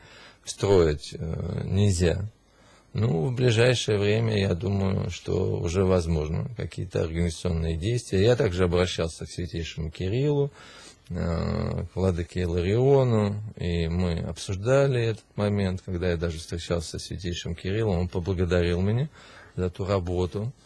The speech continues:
которую мы осуществляли в Каукабе, в месте явления Господа Христа апостола Павла, потому что он часто там бывал,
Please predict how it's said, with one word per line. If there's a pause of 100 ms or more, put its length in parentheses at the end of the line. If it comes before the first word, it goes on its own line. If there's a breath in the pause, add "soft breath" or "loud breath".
(340 soft breath)
которую
мы
осуществляли
в
Каукабе,
в
месте
явления
Господа
Христа
апостола
Павла,
потому
что
он
часто
там
бывал,